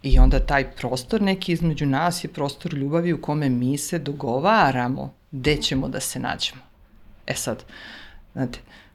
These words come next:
u partnerskim odnosima, makar kod nas, mislim, dosta je partnerskih odnosa u kome neko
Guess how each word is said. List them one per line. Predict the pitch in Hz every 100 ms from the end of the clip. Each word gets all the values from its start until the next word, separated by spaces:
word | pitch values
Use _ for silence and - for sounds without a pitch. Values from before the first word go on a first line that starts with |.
| -
u | 156
partnerskim | - 143 160 190 170 160 147
odnosima, | 151 175 185
makar | 170 170 175 175
kod | 165 151
nas, | 139 - - 165
mislim, | 143 - 135
dosta | 135 151 - 196
je | 180
partnerskih | 180 185 208 202 175 -
odnosa | 180 202 196 196
u | 170
kome | 175 175 175
neko | 196 208 - 180